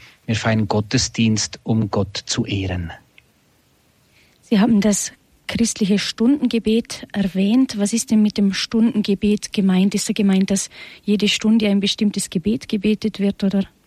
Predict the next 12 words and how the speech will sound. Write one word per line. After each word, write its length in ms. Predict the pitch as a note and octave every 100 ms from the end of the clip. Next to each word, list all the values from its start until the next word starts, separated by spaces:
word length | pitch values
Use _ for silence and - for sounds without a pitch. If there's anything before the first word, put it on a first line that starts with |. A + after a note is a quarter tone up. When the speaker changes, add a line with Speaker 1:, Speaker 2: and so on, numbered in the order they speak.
| -
Speaker 2:
was 260 | F#3 -
kann 140 | - G3
man 100 | F#3+
darunter 360 | F#3+ F#3+ F#3
verstehen? 560 | G3 G#3 - G3 F#3 E3+ - - - - _ _ -
Speaker 1:
Fast 640 | - - - D3+ E3 -
jede 240 | C3 A#2+ A2+
Stunde 600 | - A#2 A2 G2 F#2+ F#2 -
wird 480 | A2 G#2+ G2 - -
ein 180 | G#2+ G2+
Gebet 440 | G2+ G#2 F#2 -
gebetet. 540 | A2 G#2 F#2 - F2